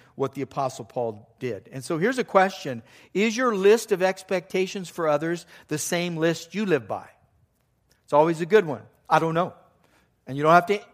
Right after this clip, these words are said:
relay it. I'm not asking you to lift your <laughs> hand or anything because, uh, you might not want to. Um, I,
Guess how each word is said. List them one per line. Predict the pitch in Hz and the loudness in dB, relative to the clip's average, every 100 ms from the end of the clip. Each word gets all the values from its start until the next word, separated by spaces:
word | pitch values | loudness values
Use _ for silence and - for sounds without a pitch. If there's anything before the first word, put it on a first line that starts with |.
| _ | _
relay | 127 131 151 170 | -10 -2 0 0
it. | 196 151 - | -2 -10 -10
I'm | 135 | -4
not | 143 | -2
asking | 151 156 - | 0 -2 -4
you | 147 | -6
to | |
lift | 156 - | -6 -6
your | 156 | -10
<laughs> | - | -8
hand | 147 151 | -10 -6
or | 131 | -6
anything | 180 196 139 113 - - _ | -4 -4 -8 -10 -18 -20 _
because, | - 156 151 139 143 | -8 -2 0 0 2
uh, | 139 131 135 - _ | 2 2 -2 -12 _
you | 147 | -10
might | 139 135 | -4 -4
not | 123 | -6
want | 120 123 110 87 _ _ _ _ _ | -8 -10 -12 -16 _ _ _ _ _
to. | 127 | -6
Um, | 120 113 107 101 104 101 _ _ _ _ _ _ _ _ _ _ _ _ - | -6 -6 -10 -16 -20 _ _ _ _ _ _ _ _ _ _ _ _ _ -8
I, | 143 | -8